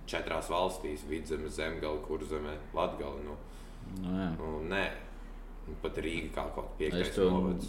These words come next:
Speaker 2: jā, es to nevarētu iedomājies-, iedomāties, jo visus septiņpadsmit gadus, kurus esmu piedzīvojis, Latvija bijusi Latvija.
Speaker 1: Latvija
Speaker 2: Kāpēc,
Speaker 1: ir
Speaker 2: lai
Speaker 1: bijusi
Speaker 2: viņi
Speaker 1: Latvija,
Speaker 2: sadalītos?
Speaker 1: Latvijas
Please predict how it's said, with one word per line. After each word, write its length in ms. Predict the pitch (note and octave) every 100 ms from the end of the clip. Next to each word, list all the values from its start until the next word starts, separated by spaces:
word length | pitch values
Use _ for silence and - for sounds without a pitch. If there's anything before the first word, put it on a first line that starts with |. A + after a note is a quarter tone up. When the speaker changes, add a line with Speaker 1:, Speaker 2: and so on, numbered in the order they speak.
| - F#2+
Speaker 2:
jā, 160 | F2 D#2+
es 100 | E2
to 140 | E2+ F2
nevarētu 320 | E2+ E2 F2+
iedomājies-, 600 | F2 F#2+ G2+ G2+ G2+ -
iedomāties, 640 | F#2+ F2+ F#2+ G2 A2 G#2+
jo 80 | E2+
visus 380 | D#2 F2 - F2+
septiņpadsmit 520 | F#2 F2+ F2 F2+ F2+ F2
gadus, 240 | F2+ F2
kurus 240 | F#2 E2+ F2+
esmu 160 | F2 -
piedzīvojis, 520 | F2+ F2 F#2 A#2 B2+
Latvija 440 | G2+ D#2 - E2+ F2+
bijusi 320 | G2+ G#2 A#2+
Latvija. 300 | D3 - -
Speaker 1:
Latvija 160 | F#2+ A#2+
Speaker 2:
Kāpēc, 220 | A2 -
Speaker 1:
ir 80 | -
Speaker 2:
lai 80 | B2
Speaker 1:
bijusi 160 | A#2+
Speaker 2:
viņi 80 | -
Speaker 1:
Latvija, 320 | B2 - G#2+
Speaker 2:
sadalītos? 60 | F#2+
Speaker 1:
Latvijas 320 | A2 B2 B2